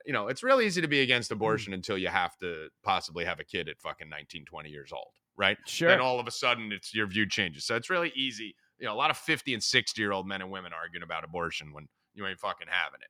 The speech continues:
Speaker 2: I
Speaker 1: right?
Speaker 2: don't think you should fucking cheer, have a fucking cheer party. I hate it when people are like,
Speaker 1: Right,
Speaker 2: "Yeah,
Speaker 1: yeah,
Speaker 2: I've killed
Speaker 1: that's
Speaker 2: two
Speaker 1: ridiculous.
Speaker 2: babies,"
Speaker 1: That's
Speaker 2: and people
Speaker 1: ridiculous.
Speaker 2: laugh about it.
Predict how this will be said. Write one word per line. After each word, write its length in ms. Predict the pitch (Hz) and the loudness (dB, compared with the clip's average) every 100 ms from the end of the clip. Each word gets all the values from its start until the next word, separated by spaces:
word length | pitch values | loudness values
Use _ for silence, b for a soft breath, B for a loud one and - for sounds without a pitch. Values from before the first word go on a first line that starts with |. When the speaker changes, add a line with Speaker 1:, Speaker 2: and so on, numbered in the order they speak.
| - | 2
Speaker 2:
I 60 | |
Speaker 1:
right? 60 | 185 | 6
Speaker 2:
don't 180 | 247 208 | 6 6
think 280 | 214 196 185 | 8 6 6
you 100 | 180 | 2
should 220 | - 135 | 2 0
fucking 420 | - 180 - 151 | 6 6 8 2
cheer, 320 | 120 - 160 | 0 0 2
have 220 | 139 160 143 | 8 8 8
a 80 | 123 - | 2 2
fucking 300 | 156 143 120 | 2 2 -2
cheer 280 | - 147 180 | -2 0 0
party. 300 | 139 120 107 | 2 2 2
I 100 | 131 | -2
hate 300 | 139 160 180 | 2 4 6
it 40 | |
when 100 | 160 | 4
people 180 | 139 131 | 0 0
are 40 | 127 | 2
like, 100 | 131 | 4
Speaker 1:
Right, 100 | 127 | 8
Speaker 2:
"Yeah, 40 | |
Speaker 1:
yeah, 80 | 139 | 8
Speaker 2:
I've 100 | 139 | 8
killed 120 | 117 | 6
Speaker 1:
that's 140 | 147 131 | 6 8
Speaker 2:
two 40 | |
Speaker 1:
ridiculous. 300 | 139 101 135 143 147 | 8 8 8 6 6
Speaker 2:
babies," 80 | 131 | 4
Speaker 1:
That's 140 | 117 | 4
Speaker 2:
and 60 | 123 | 2
people 260 | 107 143 143 | 2 2 2
Speaker 1:
ridiculous. 60 | 123 | 4
Speaker 2:
laugh 260 | 123 127 | 6 6
about 340 | 131 117 107 | 2 0 2
it. 80 | 101 | 0